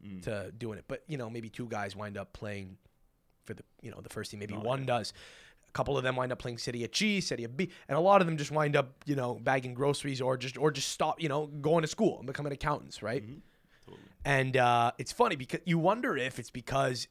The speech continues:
Speaker 2: it, for them, it's not as big a deal. You're there for the thing, whereas they're
Speaker 1: True.
Speaker 2: still living at home,
Speaker 1: That's
Speaker 2: and
Speaker 1: a good point.
Speaker 2: it's part of, yeah, people, you know, some of the best kids play for pro teams here.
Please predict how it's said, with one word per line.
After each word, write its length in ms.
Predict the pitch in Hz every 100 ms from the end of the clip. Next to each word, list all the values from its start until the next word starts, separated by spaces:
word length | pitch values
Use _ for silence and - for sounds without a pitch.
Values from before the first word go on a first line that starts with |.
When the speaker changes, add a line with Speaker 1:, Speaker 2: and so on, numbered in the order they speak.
| -
Speaker 2:
it, 160 | 110 - _ -
for 140 | 156
them, 260 | 165 214 170
it's 140 | 131
not 200 | 151 143
as 80 | 135
big 180 | 117 120
a 60 | 120
deal. 340 | 160 113 92
You're 200 | 151 185
there 580 | 117 123 190 175 151 131
for 420 | - 160 151 135
the 240 | 120 123
thing, 460 | 110 160 151 131 120
whereas 260 | 120 117 117
they're 320 | 160 156 151
Speaker 1:
True. 80 | 143
Speaker 2:
still 260 | 107 127 147
living 240 | 139 131
at 80 | 107
home, 300 | 131 151 139
Speaker 1:
That's 160 | 113
Speaker 2:
and 80 | 80
Speaker 1:
a 20 | 95
good 100 | -
point. 180 | 85 -
Speaker 2:
it's 160 | 127 -
part 300 | 156 165 139
of, 160 | 127
yeah, 300 | 208 240 160
people, 500 | 110 160 156 160 147
you 60 | 175
know, 120 | 139
some 240 | 147 135
of 80 | 131
the 60 | 117
best 320 | 110 131 -
kids 300 | - 147 139
play 260 | - 113 135
for 140 | 147
pro 200 | 143 165
teams 320 | 160 113 95
here. 140 | 104